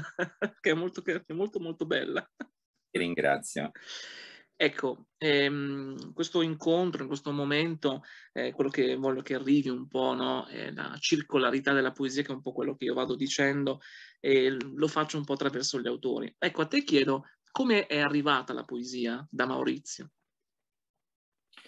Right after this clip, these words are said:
Speaker 2: La poesia è arrivata abbastanza presto da me. Ricordo, era una, un pomeriggio d'estate,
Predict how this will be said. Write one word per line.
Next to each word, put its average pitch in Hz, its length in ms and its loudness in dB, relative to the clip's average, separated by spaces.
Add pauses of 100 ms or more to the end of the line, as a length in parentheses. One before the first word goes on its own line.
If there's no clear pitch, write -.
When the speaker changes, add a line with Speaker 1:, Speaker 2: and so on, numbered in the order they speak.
(880)
Speaker 2:
La 113 140 2
poesia 160 420 6
è 107 60 6
arrivata 101 440 2
abbastanza 98 760 0
presto 82 840 0
da 82 160 -4
me. 82 440 -4 (100)
Ricordo, 101 1200 2 (160)
era 92 360 2
una, 90 680 0 (760)
un 139 180 2
pomeriggio 107 960 4
d'estate, 98 840 2